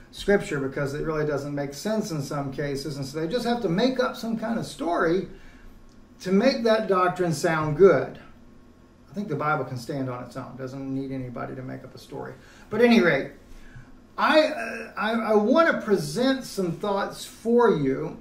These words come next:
and I, I would have to call this more an observation, not even a conjecture. We could say it's conjecture, but,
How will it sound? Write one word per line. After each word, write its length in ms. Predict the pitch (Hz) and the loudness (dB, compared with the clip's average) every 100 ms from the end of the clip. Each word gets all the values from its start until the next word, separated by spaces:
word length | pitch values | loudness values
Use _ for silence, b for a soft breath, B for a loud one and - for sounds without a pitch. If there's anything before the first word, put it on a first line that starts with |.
| - | -14
and 400 | 180 175 175 175 | -8 -4 -4 -4
I, 260 | 175 175 185 | -6 -6 -4
I 80 | 180 | -2
would 160 | 180 170 | -2 0
have 180 | 226 233 | 0 -2
to 80 | 226 | -2
call 240 | 190 185 | 2 2
this 80 | 185 | 2
more 180 | 185 175 | -2 -2
an 80 | |
observation, 840 | 160 175 165 160 165 165 - - 135 | -2 -2 -2 0 2 2 0 -6 -8
not 160 | - | -6
even 160 | 240 220 | -6 -6
a 60 | |
conjecture. 680 | 160 143 139 165 - - 139 | -4 -6 -4 -6 -6 -10 -10
We 80 | 160 | -10
could 120 | 165 | -10
say 120 | - 208 | -6 -4
it's 160 | - | -4
conjecture, 560 | - 123 127 - - - | -4 -6 -6 -10 -12 -14
but, 240 | - 76 | -12 -12